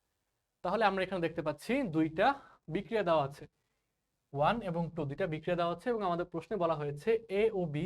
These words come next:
যৌগের মিশ্রণ থেকে রাসায়নিক সার উৎপাদন সম্ভব। তাহলে আমরা এ এবং বি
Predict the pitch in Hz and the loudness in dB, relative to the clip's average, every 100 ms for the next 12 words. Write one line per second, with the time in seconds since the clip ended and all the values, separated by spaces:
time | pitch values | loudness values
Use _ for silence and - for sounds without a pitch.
0 | 165 147 147 160 143 143 165 156 175 220 | -2 -2 0 -2 -6 -8 -8 -8 -8 -2
1 | 156 139 156 156 - 156 143 151 160 160 | -2 -2 -8 -6 -4 -2 -4 -6 -6 -4
2 | 208 170 147 147 _ _ 156 175 175 185 | -4 -2 -6 -10 _ _ -6 -2 -2 -2
3 | 226 196 202 196 202 190 175 | -2 -2 -2 0 -4 -2 0